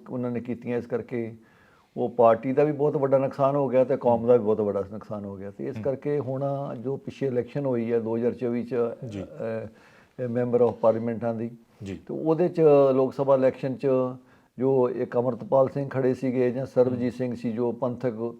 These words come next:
Speaker 1: ਤੌਰ ਤੇ ਜਿਨ੍ਹਾਂ ਨੂੰ ਲੋਕਾਂ ਨੇ ਬਹੁਤ ਵੱਡਾ ਹੁੰਗਾਰਾ ਦਿੱਤਾ, ਬਹੁਤ
Speaker 2: ਹੂੰ।
Speaker 1: ਵੱਡੇ, ਅ, ਅ, ਬਹੁਮਤ ਨਾਲ ਉਹਨਾਂ ਨੂੰ ਜਿਤਾਇਆ।
Speaker 2: ਹੂੰ।
Speaker 1: ਤੇ ਇਸ ਕਰਕੇ ਉਦੋਂ ਬਾਅਦ 'ਚ ਜਦੋਂ ਅਸੀਂ ਸੰਗਤ 'ਚ ਵਿਚਰਦੇ ਹਾਂ, ਸੰਗਤਾਂ ਦਾ ਧੰਨਵਾਦ ਕਰਨ ਵਾਸਤੇ ਜਾਂਦੇ ਹਾਂ, ਤਾਂ ਉਹ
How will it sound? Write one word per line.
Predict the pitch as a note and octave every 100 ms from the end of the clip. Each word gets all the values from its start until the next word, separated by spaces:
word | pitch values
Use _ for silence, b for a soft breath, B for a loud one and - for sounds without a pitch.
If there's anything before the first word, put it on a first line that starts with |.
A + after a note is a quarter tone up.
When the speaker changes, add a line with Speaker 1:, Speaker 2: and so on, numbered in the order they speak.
| -
Speaker 1:
ਤੌਰ | B2 A#2+
ਤੇ | A#2+ A#2 A#2 A2+ - _
ਜਿਨ੍ਹਾਂ | G2+ A#2+ B2
ਨੂੰ | B2 A#2+
ਲੋਕਾਂ | A#2 B2 B2
ਨੇ | A#2 A2+ A2 b b b b
ਬਹੁਤ | C3+ C#3
ਵੱਡਾ | C3 B2 A#2+ A#2+ A2
ਹੁੰਗਾਰਾ | A#2+ B2 A2 B2+
ਦਿੱਤਾ, | A2 - A#2+ A2+ A#2
ਬਹੁਤ | A2+ B2+ A#2+
Speaker 2:
ਹੂੰ। |
Speaker 1:
ਵੱਡੇ, | A#2 A2 A#2 A#2
ਅ, | G#2+ - G#2+ A2+ A2+ - - A2 - A2+
ਅ, |
ਬਹੁਮਤ | A2 A#2 B2 A#2+
ਨਾਲ | A#2
ਉਹਨਾਂ | A#2 A#2
ਨੂੰ | A2+
ਜਿਤਾਇਆ। | A2 A2+ A2 A#2 A2+ B B
Speaker 2:
ਹੂੰ। | G#2 F2 _
Speaker 1:
ਤੇ | D3+ -
ਇਸ | D3 D3
ਕਰਕੇ | D#3 C#3 D#3
ਉਦੋਂ | D3 D#3
ਬਾਅਦ | C#3+ D3+ D3+
'ਚ |
ਜਦੋਂ | D3+ C3+ D3
ਅਸੀਂ | D3
ਸੰਗਤ | C#3+ C#3 C#3
'ਚ | D3+
ਵਿਚਰਦੇ | B2+ A#2 C#3+ C3 D3 C#3
ਹਾਂ, | C3
ਸੰਗਤਾਂ | C#3+ B2 D3 C3+
ਦਾ | C3 B2+ B2 A#2+ -
ਧੰਨਵਾਦ | C#3+ B2 A2+ A2+
ਕਰਨ | C3 B2+
ਵਾਸਤੇ | B2+ A#2+ B2
ਜਾਂਦੇ | A#2+ A#2+ B2
ਹਾਂ, | B2
ਤਾਂ | A#2+ C3
ਉਹ | B2+ B2